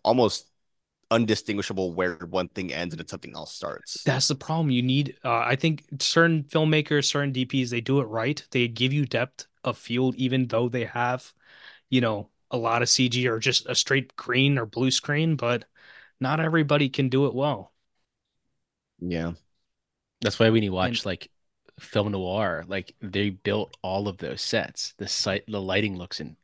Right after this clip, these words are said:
Speaker 3: incredible. It's not natural,
Speaker 1: It's all
Speaker 3: but it looks
Speaker 1: intentional as well.
Speaker 3: incredible. Yeah. So, like, you're gonna essentially be lighting the scene within a computer.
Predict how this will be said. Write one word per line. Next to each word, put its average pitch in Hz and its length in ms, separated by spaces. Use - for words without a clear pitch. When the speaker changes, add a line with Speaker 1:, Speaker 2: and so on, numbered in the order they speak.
Speaker 3:
incredible. - 720
It's - 140
not 117 200
natural, 98 480
Speaker 1:
It's 120 100
all 143 80
Speaker 3:
but 123 80
it 98 40
looks 104 40
Speaker 1:
intentional 113 320
as 87 100
well. 104 160
Speaker 3:
incredible. 90 460
Yeah. 101 460
So, 127 140
like, 110 180
you're 113 140
gonna 123 140
essentially 120 420
be 107 160
lighting 104 500
the 98 120
scene 104 460
within 95 320
a 87 60
computer. 90 720